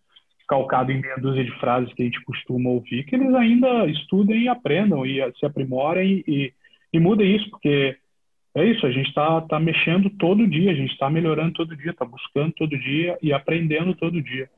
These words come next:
Mas, por favor, de novo, com o maior respeito do mundo, tá? Eu tô falando de uma visão macro, eu não tô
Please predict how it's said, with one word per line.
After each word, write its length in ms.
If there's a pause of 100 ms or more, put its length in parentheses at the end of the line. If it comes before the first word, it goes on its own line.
(340)
Mas, 120
por 80
favor, 240
de 100
novo, 240
com 80
o 40
maior 200
respeito 340
do 140
mundo, 340
tá? 140
Eu 60
tô 160
falando 360 (360)
de 40
uma 160
visão 240
macro, 580
eu 40
não 140
tô 580